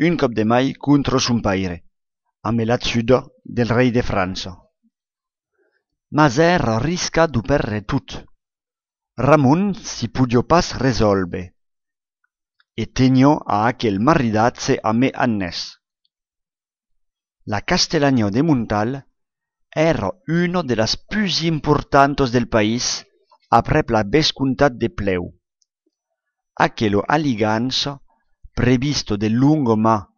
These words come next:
entre l'heiretiera de Montal e l'ainat de Pleu, Gerald d'En Premier, e a Roel, ofreció de grans avantatges a las dos señoríos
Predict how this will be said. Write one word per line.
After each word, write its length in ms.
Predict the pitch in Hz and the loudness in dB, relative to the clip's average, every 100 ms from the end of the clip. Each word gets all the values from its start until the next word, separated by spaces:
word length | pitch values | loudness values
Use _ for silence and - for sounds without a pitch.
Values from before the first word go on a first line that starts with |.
| _ _ | _ _
entre 400 | 101 104 - 110 92 | -8 -6 -4 -2 0
l'heiretiera 960 | 110 123 120 117 - 120 117 107 95 - _ _ _ | 0 0 -2 -4 -4 -2 0 -2 -6 -10 _ _ _
de 140 | 107 | -4
Montal 720 | 110 117 107 113 110 92 - _ _ _ _ - | 0 0 0 0 0 -2 -6 _ _ _ _ -8
e 80 | 107 | -2
l'ainat 460 | 110 113 113 113 | 0 2 0 0
de 120 | 92 107 | -2 -4
Pleu, 500 | 127 127 143 156 - _ _ _ _ - | 0 2 2 0 -10 _ _ _ _ -18
Gerald 640 | 101 107 110 110 113 95 | -8 -2 0 0 0 -4
d'En 240 | 92 110 101 | -6 -6 -4
Premier, 540 | 110 131 139 147 147 _ _ _ _ _ _ - | -4 0 0 -2 -6 _ _ _ _ _ _ -6
e 140 | 113 | -4
a 220 | 107 101 104 | -2 -2 -2
Roel, 520 | 120 123 143 147 147 - _ _ _ _ _ _ _ - | -2 0 0 0 -4 -12 _ _ _ _ _ _ _ -4
ofreció 680 | 185 175 185 165 - 202 190 | -2 0 0 0 2 2 2
de 160 | 131 | -2
grans 520 | 110 135 185 202 - | 0 0 0 0 0
avantatges 920 | 139 139 131 131 135 143 - 160 - - | 2 2 2 2 0 -2 -6 -6 -4 -2
a 80 | |
las 320 | 117 117 107 117 | 0 0 -2 2
dos 440 | 160 180 - - _ - | 4 4 -4 -10 _ -14
señoríos 1040 | - 139 135 127 110 104 101 - - | -4 0 2 2 2 0 0 -2 -10